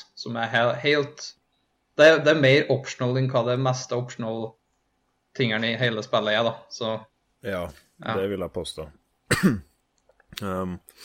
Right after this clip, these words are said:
Speaker 2: vi skal nok komme litt mer tilbake til det
Speaker 1: Ja, ja.
Speaker 2: senere, tenker jeg.
Speaker 1: Ja.
Speaker 2: Men, um, underveis i spillet så, eh,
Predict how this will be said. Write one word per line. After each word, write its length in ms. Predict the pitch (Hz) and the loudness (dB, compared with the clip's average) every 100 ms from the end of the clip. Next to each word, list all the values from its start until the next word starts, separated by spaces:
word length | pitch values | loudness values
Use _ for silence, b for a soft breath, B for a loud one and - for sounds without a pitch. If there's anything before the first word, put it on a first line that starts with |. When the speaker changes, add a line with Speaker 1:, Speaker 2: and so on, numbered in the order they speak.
| B B | B B
Speaker 2:
vi 100 | 110 | -12
skal 220 | - 113 | -2 -2
nok 160 | 98 - | -2 -4
komme 240 | 120 110 | -6 -4
litt 140 | 110 117 | -4 -4
mer 140 | 107 | -6
tilbake 460 | - 101 76 - 98 | -4 -4 -4 -6 -12
til 80 | 104 | -8
det 300 | 95 98 98 | -2 0 4
Speaker 1:
Ja, 80 | 127 | 4
ja. 80 | 117 | 4
Speaker 2:
senere, 460 | 113 107 98 85 92 | 2 -2 -2 -6 -8
tenker 300 | 113 92 87 | -8 -8 -12
jeg. 60 | B B | B B
Speaker 1:
Ja. 60 | B _ | B _
Speaker 2:
Men, 240 | - 107 107 | -4 0 2
um, 420 | 107 104 101 101 - _ _ _ 120 | 0 0 -2 -6 -12 _ _ _ -4
underveis 580 | 104 101 95 101 110 - | -2 -2 0 2 0 -4
i 40 | 131 | -6
spillet 420 | 131 101 98 98 | -4 0 0 -2
så, 200 | - 101 98 92 - _ _ _ _ _ _ _ | -2 -2 -2 -2 -10 _ _ _ _ _ _ _
eh, 460 | - - 69 65 | -14 -12 -12 -12